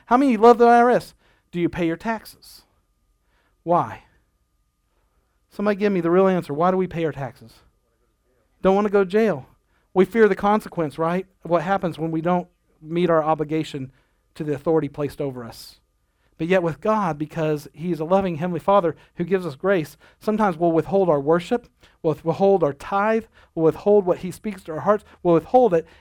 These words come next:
and because nothing immediately happens, like a lightning bolt coming down and burning a hole through the roof and hitting us in the service, we feel like He's probably just winked and said, "That's okay, I understand."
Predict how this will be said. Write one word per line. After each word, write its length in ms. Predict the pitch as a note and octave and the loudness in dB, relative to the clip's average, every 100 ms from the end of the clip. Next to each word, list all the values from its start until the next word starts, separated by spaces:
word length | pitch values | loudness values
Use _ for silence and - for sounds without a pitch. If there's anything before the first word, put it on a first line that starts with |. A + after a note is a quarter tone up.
| - | -8
and 140 | F3+ | -6
because 280 | E3 A3+ G#3 | -2 0 2
nothing 300 | G#3+ A#3 G#3 | 2 2 0
immediately 380 | F3+ G#3+ A3 F3+ | -2 0 0 -2
happens, 400 | D#3+ A#3 G#3 D#3+ | -2 -2 -2 -4
like 140 | E3 | -4
a 40 | E3 | -2
lightning 340 | F#3 A#3 F3+ | -2 -4 0
bolt 200 | D#3+ D#3+ | 0 0
coming 240 | F#3+ F3+ | -2 -4
down 200 | F3+ F#3 | 0 0
and 120 | E3+ C#3+ | 0 0
burning 260 | F#3 F3+ | 0 0
a 60 | D#3 | -2
hole 180 | G3+ F#3+ | 0 0
through 140 | F#3+ | -2
the 80 | D3 | -2
roof 320 | F3+ A3+ A3+ | 4 4 2
and 140 | D3 C#3+ | -10 -6
hitting 240 | A3+ F#3 | -4 -4
us 160 | D#3+ F3 | -8 -8
in 80 | |
the 60 | D3 | -10
service, 440 | - B3+ B3 F#3 - - - - - _ _ | -2 2 2 0 -4 -20 -20 -20 -20 _ _
we 140 | A#3 | -2
feel 200 | B3+ C4 | 2 6
like 180 | A#3 A3 | 6 6
He's 160 | A3+ G#3 | 2 -4
probably 260 | A#3 A#3+ | 0 2
just 200 | G3 F#3+ | 0 -2
winked 260 | F#3+ A3 A#3 | -2 0 0
and 120 | G3+ | -2
said, 320 | - F#3 E3+ - - | 0 0 0 -6 -10
"That's 240 | A#3 C4 | -8 -8
okay, 320 | E3+ - A#2+ | -10 -12 -16
I 220 | B2 D3 D#3 | -10 -8 -8
understand." 540 | B2 - A#2+ G#2+ G#2 | -10 -16 -18 -18 -20